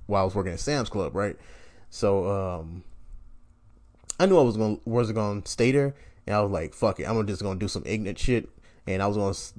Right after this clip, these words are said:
<laughs> I wanted so badly, but I never got to do it. Uh, I was gonna puss out. I wasn't gonna do that shit, but I always wanted to, like, say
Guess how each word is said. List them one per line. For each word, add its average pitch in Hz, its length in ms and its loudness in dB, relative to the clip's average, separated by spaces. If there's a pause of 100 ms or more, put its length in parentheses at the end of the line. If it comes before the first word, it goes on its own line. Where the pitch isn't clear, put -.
(260)
<laughs> - 1300 -4
I - 60 4
wanted 147 520 6 (180)
so 180 340 2
badly, 131 420 4
but 110 120 4
I 113 40 4
never 120 220 0
got 113 200 2
to 110 60 -4
do 104 240 0
it. 90 160 -2 (480)
Uh, 95 440 0 (200)
I 143 100 6
was 120 100 2
gonna 104 120 2
puss - 280 0
out. 82 240 0
I 135 60 6
wasn't 87 260 0
gonna 64 100 -10
do 69 140 -6
that - 80 -8
shit, - 280 -8
but 107 320 0
I - 40 2
always 113 320 6
wanted 107 280 2
to, 107 60 0
like, 95 420 0 (380)
say 104 580 4